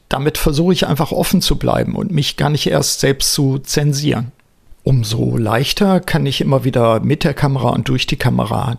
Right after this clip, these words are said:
die Welt entdecken. Ich illustriere diese Podcast-Episode,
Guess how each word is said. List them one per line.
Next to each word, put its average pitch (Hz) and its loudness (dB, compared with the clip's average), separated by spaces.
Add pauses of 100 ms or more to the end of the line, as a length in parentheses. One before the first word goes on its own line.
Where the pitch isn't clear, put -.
(120)
die 113 -4
Welt 107 -6 (200)
entdecken. - -6 (600)
Ich - 0
illustriere 226 2
diese 180 2
Podcast-Episode, 147 0